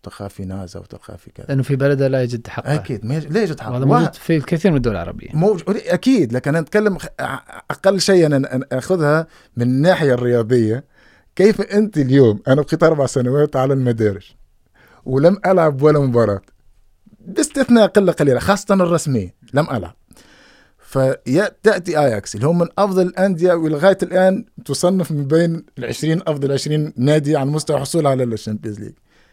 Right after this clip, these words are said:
Speaker 1: يختارني وأكون أساسي من أول مباراة، وأكون من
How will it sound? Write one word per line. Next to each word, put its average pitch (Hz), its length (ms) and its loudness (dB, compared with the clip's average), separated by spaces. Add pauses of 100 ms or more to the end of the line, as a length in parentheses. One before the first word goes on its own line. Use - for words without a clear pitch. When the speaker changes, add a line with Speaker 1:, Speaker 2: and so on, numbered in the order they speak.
Speaker 1:
يختارني 175 600 0
وأكون 147 440 2
أساسي 185 420 0
من 190 180 2
أول 175 120 4
مباراة، 135 440 0 (380)
وأكون 180 360 2
من 185 60 -2